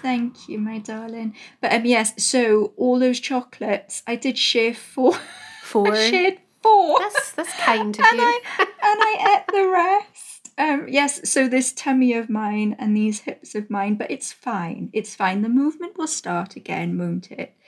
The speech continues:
Speaker 1: Slow and steady. I think that's what we always ha-, have to remember with this. You know, like we said earlier, that it goes full circle.
Speaker 2: It does.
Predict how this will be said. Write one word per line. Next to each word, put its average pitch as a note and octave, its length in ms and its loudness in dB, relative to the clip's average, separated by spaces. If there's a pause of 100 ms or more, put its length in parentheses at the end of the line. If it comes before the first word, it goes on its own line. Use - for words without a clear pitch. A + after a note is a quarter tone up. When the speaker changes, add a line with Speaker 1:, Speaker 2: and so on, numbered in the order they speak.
(280)
Speaker 1:
Slow A3+ 460 -4
and A#3 220 -4
steady. - 640 -8 (280)
I A3 80 -4
think G#3+ 240 -4
that's G#3+ 200 -4
what A3 160 -4
we A3 100 0
always B3 240 0
ha-, - 180 -12
have A3+ 400 -10
to A3+ 100 -10
remember G3+ 500 0
with F#3+ 180 -4
this. F#3+ 240 -6
You G3+ 100 -2
know, A3 120 2
like G#3+ 200 -4
we G#3+ 80 -10
said G#3 300 -6
earlier, F#3+ 340 0
that G3 160 -2
it - 140 -6
goes F#3+ 280 -2
full G3+ 220 -6
circle. G3 640 -6
Speaker 2:
It G#3+ 200 -10
does. B3+ 240 -14